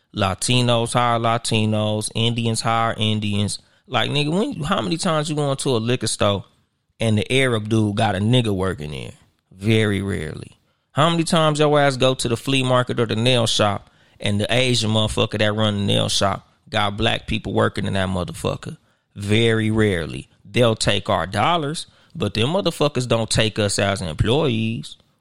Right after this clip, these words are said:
You know, and they've been saying this shit for, you know, decades upon decades, my nigga, damn near a century at this point. Nigga, you shouldn't be trying to go to work where you wouldn't be hired.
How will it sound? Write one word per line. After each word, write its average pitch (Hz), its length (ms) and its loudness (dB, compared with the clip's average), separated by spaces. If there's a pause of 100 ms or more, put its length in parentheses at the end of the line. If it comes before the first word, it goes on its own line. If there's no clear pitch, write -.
(360)
You 117 120 2
know, 107 180 4
and 107 100 2
they've 151 220 2
been 143 160 2
saying 135 320 0
this 160 120 -4
shit 113 240 0
for, 95 320 -2
you 101 320 -4
know, 101 220 0
decades 127 580 0
upon 135 420 -2
decades, 110 540 0
my 107 220 0
nigga, 131 320 -2
damn 139 320 0
near 143 160 2
a 139 60 2
century 113 520 0
at 113 140 0
this 156 200 -2
point. 127 380 -2 (500)
Nigga, 110 280 0
you 113 180 0
shouldn't 160 320 0
be 151 80 -2
trying 151 320 0
to 135 80 0
go 143 180 2
to 143 80 4
work 151 300 0
where 127 140 2
you 131 180 0
wouldn't 143 300 0
be 143 140 2
hired. 151 440 -4